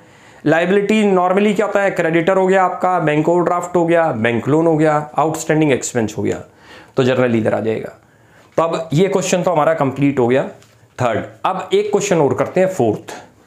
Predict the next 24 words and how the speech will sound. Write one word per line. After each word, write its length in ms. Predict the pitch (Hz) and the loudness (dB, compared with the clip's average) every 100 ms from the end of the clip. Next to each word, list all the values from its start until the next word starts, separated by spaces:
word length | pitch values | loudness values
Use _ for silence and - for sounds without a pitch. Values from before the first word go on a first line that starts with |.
| _ | _
उसको 300 | 202 202 208 | -2 0 0
और 100 | 196 | 2
देखते 300 | 190 190 202 | 0 0 -2
हैं, 80 | 214 | 0
क्योंकि 180 | 208 208 | 0 2
वो 100 | 226 | 2
अच्छा 240 | 220 233 | 2 -2
question 360 | 226 208 214 208 | -2 0 0 0
है, 200 | 240 - - | -2 -2 -2
उसमें 280 | 220 240 | 0 0
हमें 160 | 226 233 | 0 0
capital 360 | 208 202 208 214 | 0 0 0 0
find 280 | 185 156 135 | 0 0 0
out 160 | 123 | 0
करनी 340 | - 110 117 110 | -2 0 0 -2
है, 80 | - 196 | -4 -4
Capital 360 | 196 208 208 | -2 0 0
given 280 | 160 147 131 | 2 2 2
ही 60 | 117 | 2
नहीं 120 | 113 | 0
है 60 | |
क्वेश्चन 300 | 104 101 - | -2 -6 -10
में। 120 | 95 - _ _ _ _ | -16 -18 _ _ _ _
देखो, 240 | - 147 | -4 -2